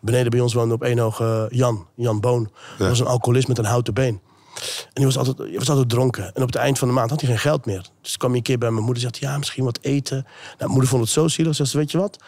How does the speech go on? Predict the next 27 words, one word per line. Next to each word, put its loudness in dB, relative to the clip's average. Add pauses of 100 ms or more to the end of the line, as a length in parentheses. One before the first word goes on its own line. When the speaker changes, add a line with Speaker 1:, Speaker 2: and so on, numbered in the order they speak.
(120)
Speaker 1:
geef 0
je 4
ons 2
honderd 2
gulden 0
per -2
maand. -2 (380)
Doen 0
we 0
elke 2
avond 0
voor 0
jou 0
eten." -8
Dus -14
dat -10
hebben 2
we 2
echt 2
jarenlang 2
gedaan, -2
totdat -2
hij -4
doodging. 0
Dus -4
elke -2
avond -2